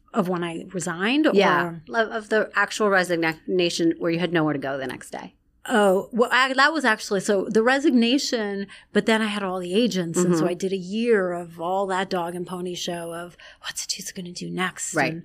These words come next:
Speaker 1: once I start, then I got pregnant.
Speaker 2: Mm-hmm.
Speaker 1: And that was what, that was kind of, like, how I, I've always been, my, my best friend David says this about me.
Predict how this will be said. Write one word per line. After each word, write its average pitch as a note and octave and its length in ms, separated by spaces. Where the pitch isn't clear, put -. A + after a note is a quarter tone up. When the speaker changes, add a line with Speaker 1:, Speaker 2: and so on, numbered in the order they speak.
Speaker 1:
once A3 460
I D4+ 100
start, F#3 640
then G3+ 220
I G#3+ 60
got E3 180
pregnant. D3+ 540
Speaker 2:
Mm-hmm. D#3 220
Speaker 1:
And F3+ 160
that E3+ 160
was F#3 220
what, E3 320
that G#3+ 160
was A#3+ 140
kind G3 220
of, E3+ 80
like, E3 160
how F3 440
I, E3+ 240
I've A3+ 240
always C4+ 460
been, F3 540
my, F#3 140
my G#3+ 140
best A3+ 240
friend B3 200
David F3 320
says D#3+ 260
this E3+ 180
about D#3+ 320
me. D3+ 280